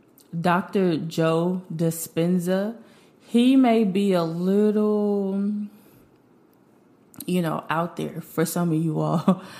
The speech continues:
<laughs> um, his, his, his, what he teaches, but he's definitely amazing as well. And I know he, he has events, events, but also, you know, the people that you follow on social media.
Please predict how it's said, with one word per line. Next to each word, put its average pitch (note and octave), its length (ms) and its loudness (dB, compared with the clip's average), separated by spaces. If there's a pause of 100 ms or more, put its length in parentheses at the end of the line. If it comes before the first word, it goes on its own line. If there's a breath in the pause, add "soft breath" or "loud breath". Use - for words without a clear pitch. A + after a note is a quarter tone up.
<laughs> - 220 -20
um, E3+ 480 0
his, E3 380 -2
his, F3+ 380 -2
his, E3 380 -4
what E3+ 200 0
he F3+ 140 -2
teaches, D#3 640 -4 (420 loud breath)
but E3+ 200 2
he's G3 240 2
definitely E3 580 0
amazing D#3+ 480 0
as D#3 160 -6
well. F3+ 300 2
And D#3+ 120 -2
I D3+ 120 -2
know D#3 180 -2
he, F3 300 -2
he F3+ 220 -4
has D3+ 260 -4
events, F3 580 -6 (100)
events, E3 640 -6 (400 loud breath)
but G3 220 4
also, G#3 720 0
you G#3+ 120 2
know, A3 140 4
the G3 80 0
people G#3 300 -2
that F#3 220 0
you F#3 100 -4
follow F3 340 -4
on E3 220 -4
social E3 400 -8
media. E3 560 -6